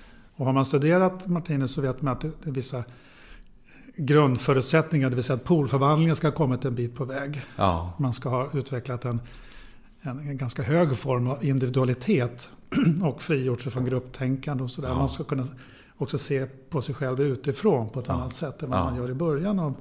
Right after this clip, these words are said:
Speaker 2: Ja.
Speaker 1: av djurriket och
Speaker 2: Ja.
Speaker 1: förklarliga själ, man mer är en gemensam själ, om man får säga så, tillhör en grupp.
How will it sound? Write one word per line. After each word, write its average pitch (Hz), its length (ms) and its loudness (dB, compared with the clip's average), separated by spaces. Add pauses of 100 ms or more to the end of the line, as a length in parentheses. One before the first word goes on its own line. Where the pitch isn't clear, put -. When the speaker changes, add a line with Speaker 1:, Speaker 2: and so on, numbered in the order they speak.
Speaker 2:
Ja. 78 340 0
Speaker 1:
av 151 120 6
djurriket 117 680 2
och 135 60 2
Speaker 2:
Ja. 98 160 6
Speaker 1:
förklarliga 123 360 0
själ, 123 280 -4
man 127 180 -4 (100)
mer 131 360 -2
är 120 120 -4
en 123 160 -2
gemensam 165 640 2
själ, 117 280 -4
om 117 60 0
man 123 100 2
får 123 100 -4
säga 123 200 -6
så, - 120 -8
tillhör 123 280 -4
en 127 140 -2
grupp. - 380 0